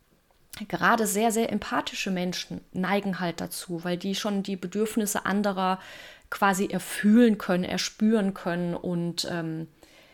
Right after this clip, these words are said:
weshalb die Menschen so empathisch wurden, hat natürlich auch ihre,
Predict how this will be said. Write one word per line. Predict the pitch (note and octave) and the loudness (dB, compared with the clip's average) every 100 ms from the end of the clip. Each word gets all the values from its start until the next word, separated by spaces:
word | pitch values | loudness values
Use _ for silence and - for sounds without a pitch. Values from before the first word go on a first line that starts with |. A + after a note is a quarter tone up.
| _ _ _ _ _ _ _ _ _ _ _ _ _ _ - | _ _ _ _ _ _ _ _ _ _ _ _ _ _ -4
weshalb | G3 F#3+ G3 G3+ - | 0 2 4 4 4
die | A3 | 4
Menschen | G#3 A3+ - A#3 | 6 4 4 2
so | G#3 | 0
empathisch | - F3+ - G#3 G#3 G#3 F#3 - | -2 -4 0 0 2 0 -4 -4
wurden, | F3 A#3+ A#3+ G#3+ G#3 | 2 4 4 2 0
hat | G#3 | 0
natürlich | G3+ F#3 G#3 G3+ - | -2 -2 -2 -4 0
auch | F#3+ G#3 A#3 - | 4 4 4 -2
ihre, | F#3+ F#3+ F3+ F3 E3+ E3 | -2 0 0 0 -2 -4